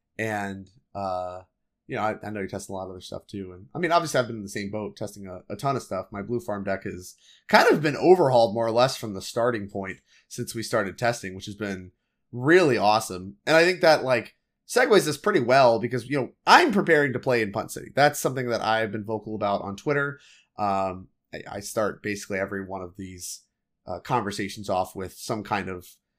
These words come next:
Twitter post usually, because that's usually what sparks, like,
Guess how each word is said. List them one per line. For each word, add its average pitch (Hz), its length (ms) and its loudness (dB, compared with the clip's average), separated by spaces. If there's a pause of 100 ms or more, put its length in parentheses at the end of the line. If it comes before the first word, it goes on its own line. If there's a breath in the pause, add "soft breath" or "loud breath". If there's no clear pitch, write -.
(140)
Twitter 101 300 -4
post 92 360 -8
usually, 95 320 -10
because 101 320 -6
that's - 140 0
usually 202 260 0
what 135 100 0
sparks, - 460 0
like, 98 220 -4